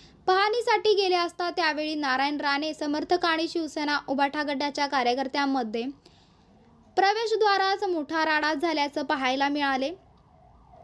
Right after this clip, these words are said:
यावरून आता राजकीय वातावरण चांगलेच तापलेले असताना राजकीय नेत्यांच्या प्रतिक्रिया यायला सुरुवात झाली आहे.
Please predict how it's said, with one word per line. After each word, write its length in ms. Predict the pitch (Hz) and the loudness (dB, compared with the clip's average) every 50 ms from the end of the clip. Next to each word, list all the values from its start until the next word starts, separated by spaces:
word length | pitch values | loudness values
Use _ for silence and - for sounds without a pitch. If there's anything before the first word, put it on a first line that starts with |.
| - - - - - - - - - - - - | -20 -20 -20 -20 -20 -20 -20 -20 -20 -14 -4 -2
यावरून 500 | 320 349 370 415 427 480 494 523 523 508 | 0 2 2 0 0 -2 -4 0 0 0
आता 200 | 466 466 480 440 | 2 4 4 4
राजकीय 540 | 440 427 381 359 294 339 392 381 427 427 415 | 4 4 4 2 0 -2 -2 0 2 2 2
वातावरण 640 | 403 403 370 359 370 370 370 349 359 359 370 370 381 | 2 2 0 2 2 0 2 2 2 2 2 0 -2
चांगलेच 520 | 359 - 370 320 302 294 311 311 339 359 | -2 0 0 0 0 0 0 0 0 0
तापलेले 500 | 359 - 359 330 330 - 330 330 339 339 | 0 0 -2 -2 0 2 2 2 4 4
असताना 680 | 330 330 311 311 - - 320 311 311 311 311 311 330 330 | 2 2 0 -2 -4 -4 -2 -2 0 0 2 2 2 2
राजकीय 580 | 320 294 269 277 269 320 339 - 392 381 370 | 2 2 0 0 -2 -4 -2 0 0 0 2
नेत्यांच्या 520 | 370 349 349 359 349 349 339 339 - 359 349 | 0 0 0 0 0 0 0 0 0 0 0
प्रतिक्रिया 640 | 359 311 277 247 302 262 311 302 302 302 285 294 | 0 0 -2 -2 -2 -4 -2 -2 0 2 2 0
यायला 460 | 302 302 277 254 247 240 247 247 269 269 | 0 0 0 -2 -2 0 0 -2 -2 -2
सुरुवात 400 | - 302 285 277 262 269 277 269 | -4 -6 -4 -2 0 0 0 -2
झाली 340 | 262 311 294 269 277 294 | -2 -2 -2 -2 -2 -2
आहे. 440 | 285 277 254 254 330 415 - - - | -2 -4 -4 -6 -8 -10 -12 -18 -20